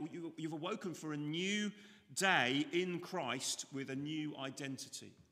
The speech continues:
And yet, like in chapter two, verses six and seven, the way you now go on is by continuing to make that clean break with sin that you began with, continuing to live in him,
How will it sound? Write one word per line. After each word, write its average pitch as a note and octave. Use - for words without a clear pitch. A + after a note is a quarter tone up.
And C3
yet, D3
like F3
in D#3
chapter C#3+
two, D#3
verses C#3+
six -
and C3+
seven, C#3
the B2
way F3+
you D#3+
now D3+
go B2
on A#2+
is A#2
by A#2
continuing C3
to B2
make B2
that A#2+
clean B2
break A2+
with A2
sin A2
that G#2+
you A2
began G2+
with, F#2+
continuing C3
to B2
live B2
in G#2+
him, -